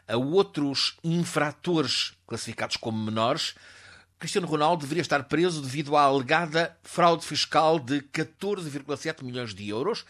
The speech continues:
É o que noticia então o diário El Mundo. Pelo menos esta é a medida que Caridad Gomes Morelo, responsável pela Unidade Central de Coordenação do Tesouro no Fisco Espanhol, especialista em crime fiscal,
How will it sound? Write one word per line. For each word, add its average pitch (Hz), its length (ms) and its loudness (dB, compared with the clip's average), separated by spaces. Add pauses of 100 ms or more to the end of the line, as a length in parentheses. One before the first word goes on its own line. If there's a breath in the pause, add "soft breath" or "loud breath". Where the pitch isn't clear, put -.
(300 loud breath)
É 98 60 -10
o 101 80 -10
que - 100 -16
noticia 101 500 -14
então 98 360 -8 (260 loud breath)
o 98 80 -18
diário 98 380 -8
El 98 100 -6
Mundo. 135 420 -8 (400 loud breath)
Pelo 165 160 -2
menos 160 520 -2 (100)
esta 165 560 -2
é 131 140 -2
a 120 60 -2
medida 131 520 -6
que 120 240 -10 (160)
Caridad 147 800 0
Gomes 208 800 -4 (140)
Morelo, 113 680 -2 (260 loud breath)
responsável 127 840 -4
pela 113 220 -8
Unidade 131 460 -6
Central 135 640 -2 (380 loud breath)
de 107 100 -14
Coordenação 131 640 -8
do 120 220 -6
Tesouro 120 580 -4 (120)
no 117 100 -14
Fisco - 220 -12
Espanhol, 120 560 -6 (420 loud breath)
especialista 113 720 -10
em 98 80 -12
crime 156 220 -10
fiscal, 120 560 -6